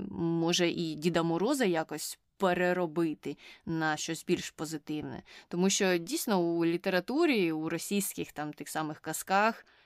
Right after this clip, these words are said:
є досить багато негативних персонажів, їх там предостатньо.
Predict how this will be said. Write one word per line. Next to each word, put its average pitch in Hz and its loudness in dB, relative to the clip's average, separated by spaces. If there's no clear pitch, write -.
є 165 -4
досить 175 -4
багато 175 2
негативних 165 -2
персонажів, 175 -2
їх 156 -8
там 165 -6
предостатньо. 170 -2